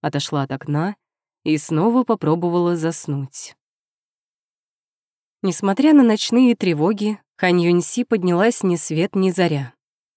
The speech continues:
Раз возможности избежать сегодняшней встречи с императором не было, надо во что бы то ни стало приложить все усилия, чтобы вылечить наследного принца. После того, как Сяо Чэньсян помогла принцессе одеться,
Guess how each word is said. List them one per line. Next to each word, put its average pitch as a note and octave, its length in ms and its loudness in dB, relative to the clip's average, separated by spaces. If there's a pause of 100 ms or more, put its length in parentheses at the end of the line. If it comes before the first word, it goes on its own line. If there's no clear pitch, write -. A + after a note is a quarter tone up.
Раз G#3 240 -2
возможности C4 680 4
избежать A3+ 460 0
сегодняшней G#3 600 0
встречи G3 420 -2
с F3+ 140 -6
императором E3+ 720 -2
не A3 240 2
было, C#4 460 4 (240)
надо A#3+ 320 2
во C#4 100 2
что - 160 -2
бы A3 120 -2
то B3+ 100 0
ни C4 120 4
стало A#3 380 0
приложить G#3+ 540 0
все - 260 -2
усилия, F#3+ 560 -2
чтобы C#3+ 340 -4
вылечить F3+ 520 -2
наследного D#3 640 0
принца. D3+ 640 -4 (1040)
После C#4 240 0
того, F3+ 260 2
как F#3 160 -4
Сяо C4+ 320 2
Чэньсян F#3+ 680 0 (240)
помогла G3 380 2
принцессе G3 540 -2
одеться, C#3 600 -4